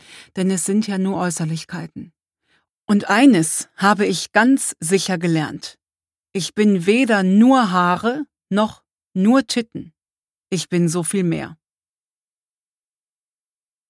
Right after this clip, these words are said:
Zweite Runde. Der Tag, an dem ich die Perücke bekomme, ist der Tag vor der nächsten Chemotherapie.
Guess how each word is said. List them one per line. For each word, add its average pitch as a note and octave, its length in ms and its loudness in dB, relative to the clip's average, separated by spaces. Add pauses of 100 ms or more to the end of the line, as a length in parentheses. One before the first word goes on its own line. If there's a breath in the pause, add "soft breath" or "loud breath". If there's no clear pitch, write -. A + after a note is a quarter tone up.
(1600)
Zweite B3+ 580 4
Runde. E3 540 4 (1900)
Der C4 220 4
Tag, C4 460 2
an G#3 120 4
dem A#3+ 180 4
ich A3+ 120 -2
die A#3+ 80 -2
Perücke A3+ 360 0
bekomme, F3+ 560 -2
ist - 300 -6
der B3+ 140 -2
Tag G3+ 340 -6
vor G3+ 140 -4
der G#3 120 0
nächsten F#3+ 360 -2
Chemotherapie. F3+ 800 -2